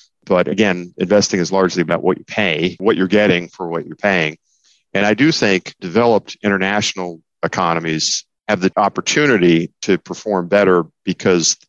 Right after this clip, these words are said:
the mix of industries that they represent, particularly energy and financials, are more represented in those markets. Now, the geopolitical tensions between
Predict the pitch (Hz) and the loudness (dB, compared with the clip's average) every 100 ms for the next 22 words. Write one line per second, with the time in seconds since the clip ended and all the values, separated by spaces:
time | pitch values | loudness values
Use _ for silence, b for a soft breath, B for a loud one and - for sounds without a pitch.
0 | _ _ 92 95 113 - 85 98 127 117 | _ _ -2 2 2 2 0 0 2 0
1 | - 92 82 - - 87 82 78 90 85 | 0 -2 0 -2 0 0 2 0 -2 -4
2 | 85 78 78 _ _ - - 113 - 95 | -2 -2 -4 _ _ -6 0 0 2 2
3 | 87 85 95 98 90 87 78 - 87 98 | 4 2 0 0 -2 -2 -2 -4 -4 0
4 | 107 - 85 82 - - _ _ _ 92 | 0 -2 -8 -12 -16 -20 _ _ _ 0
5 | 92 82 _ 101 104 92 87 - 85 90 | 0 -4 _ -2 2 2 2 0 -2 0
6 | 85 78 78 - _ 85 85 85 80 76 | 2 0 -2 -10 _ -4 -2 0 -2 -4
7 | - - _ _ _ _ 92 90 - - | -8 -12 _ _ _ _ -2 0 0 -4
8 | - B B _ 101 92 - _ - 92 | -6 B B _ -2 -2 -2 _ -6 0
9 | 127 110 131 139 127 - 107 90 104 82 | 2 2 2 2 2 0 0 0 -4 -4
10 | - - - 95 87 85 | -12 -8 0 2 2 -2